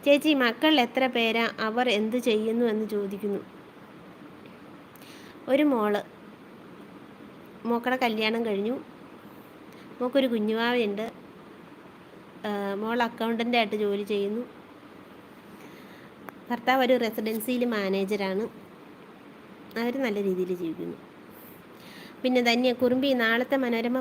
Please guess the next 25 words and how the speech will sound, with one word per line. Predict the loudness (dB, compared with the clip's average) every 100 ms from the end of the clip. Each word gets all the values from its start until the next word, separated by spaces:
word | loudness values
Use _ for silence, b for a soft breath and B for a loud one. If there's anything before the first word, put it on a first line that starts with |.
| -4
പത്രത്തിൽ | -8 -4 -4 -2
ഫ്രണ്ട് | -2 0 2
പേജിൽ | 2 0 -2 -2
കാണും. | -2 0 0
അയ്യോ, | 0 0 0 2 2 2 0 0
ഈ | 0
ധന്യ | 0 2 4 4
കേക്ക | 2 -2 -4
പറയണ്ട | -2 -2 -2
കേട്ടോ. | -6 -10 -14 -16 -16 -16 -18 -18 -20 B B B B
ധന്യ | -2 0 4
ചേച്ചി | 4 4 2 4 4
എന്ന് | 4
പറഞ്ഞ് | 0 -2
കുറുമ്പീസ് | -2 -2 -2 -4 -6
ചിരിക്കുന്നുണ്ട്. | -6 -4 -2 0 2 0 B B B B -4
ആ, | -2 0 0
പിന്നെ | 0 2
കുറുമ്പീസ്, | 0 2 0 0 -4 -2
അവന് | 4 6 8
ലൈനുണ്ട്. | 6 4 8 10 8 6 0 -14 -20 -20 -20 -16
ഭഗവാനെ, | -14 -12 -12 -12 -14 -16 -18 -20 -20 -20 -20 -20 -20 -20 -20 -20 -20 -20 -20 -20 -20 -18 -20 -20 -20 -20 -20 -14 -14
എത്ര | -4 0 4
ദിവസമായി | 4 2 -2 -2 0 0 -2
പോകാൻ | -4 -2